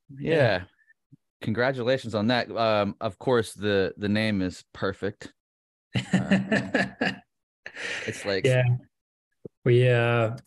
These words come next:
Speaker 2: we just can't help but troll our listeners.
Speaker 1: <laughs>
Speaker 2: Just, it's just deep within us. <laughs>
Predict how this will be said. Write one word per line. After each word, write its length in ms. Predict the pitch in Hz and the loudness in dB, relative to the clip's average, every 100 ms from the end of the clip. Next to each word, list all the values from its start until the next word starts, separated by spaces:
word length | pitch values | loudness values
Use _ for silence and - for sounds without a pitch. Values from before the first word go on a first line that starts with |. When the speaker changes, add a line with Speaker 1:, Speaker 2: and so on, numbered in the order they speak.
| _ _ _ _ _ - - | _ _ _ _ _ -20 -2
Speaker 2:
we 100 | 135 | 0
just 300 | 127 165 - | 2 2 0
can't 240 | - 165 143 | 0 0 2
help 240 | 147 131 | 0 0
but 120 | 139 | -2
troll 540 | - 147 143 139 135 - _ | 0 2 2 2 -2 -8 _
our 140 | 131 131 | -4 -2
listeners. 760 | 123 - 120 113 107 - - - _ - | -2 -2 -6 -6 -6 -8 -8 -12 _ -2
Speaker 1:
<laughs> 100 | 277 277 247 233 - - _ _ | 0 0 -2 -4 -4 -14 _ _
Speaker 2:
Just, 180 | 143 131 | -8 0
it's 380 | 135 139 131 - | 0 0 -2 -6
just 280 | - 123 - | 0 0 2
deep 260 | 139 135 | 2 4
within 240 | 151 127 120 | 4 4 4
us. 340 | 117 117 - _ _ _ _ | 2 -2 -8 _ _ _ _
<laughs> 300 | - - | -20 -4